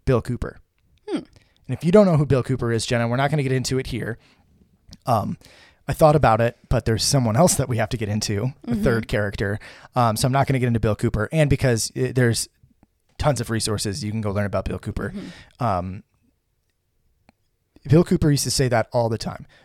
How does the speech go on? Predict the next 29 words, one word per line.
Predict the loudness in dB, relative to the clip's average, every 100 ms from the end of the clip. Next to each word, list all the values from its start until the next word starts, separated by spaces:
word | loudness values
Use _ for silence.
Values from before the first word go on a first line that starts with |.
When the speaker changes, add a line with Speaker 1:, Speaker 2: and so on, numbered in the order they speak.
| _
Speaker 1:
"Don't | 2 2 0
trust | 0 2 2 0
me. | -2 2
Don't | 4
trust | 4 4 2
anybody. | 2 0 -2 -8 _ _ _ -12
Speaker 2:
Mm-hmm. | -10 -10 -12 -16 -4
Speaker 1:
You | 2 2
have | 4 2 0 0
to |
go | 4 6
look | 4 2
it |
up | 0 0
for | -2
yourself." | -2 0 0 0 -6 -20 _ _ _ _ _ _
All | 6 6
the | 6
time. | 6 4 2
And | 0
then | 0
he |
would | -2
spout | 0 2 4
a | 4
bunch | 0 2
of |
lies. | 2 2 -4 -4
Speaker 2:
Yeah. | -4